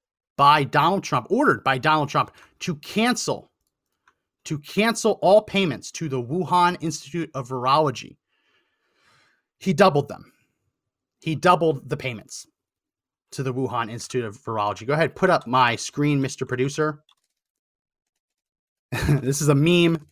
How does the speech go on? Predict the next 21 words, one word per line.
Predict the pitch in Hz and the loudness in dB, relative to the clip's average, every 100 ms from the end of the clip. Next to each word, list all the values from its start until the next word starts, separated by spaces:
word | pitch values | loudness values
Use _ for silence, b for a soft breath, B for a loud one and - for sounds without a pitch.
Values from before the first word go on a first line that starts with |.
| _ _ | _ _
that | 123 139 | -2 0
has | - 131 127 110 | 2 0 0 -2
been, | 135 120 113 110 _ _ _ - | -4 -4 -8 -12 _ _ _ -8
I, | 113 139 | -2 0
I | 131 123 | 0 -4
think | 123 | -4
this | 107 | -8
is | 101 | -10
great. | 98 104 104 | -6 -6 -6
It's, | - | -10
it's | 113 107 - _ - | -12 -12 -16 _ -8
Emperor | 143 147 123 | 0 2 2
Palpatine, | - 147 131 139 - 127 123 - _ _ _ _ _ _ _ _ - | 2 2 2 -2 -2 -4 -4 -10 _ _ _ _ _ _ _ _ -10
right? | 117 117 123 | -4 -2 -2
I | 120 | -2
don't | 131 | -2
even, | 120 | -2
he's | 107 104 | -4 -4
emperor | 107 104 | -2 -2
at | 98 | -2
that, | 98 | -6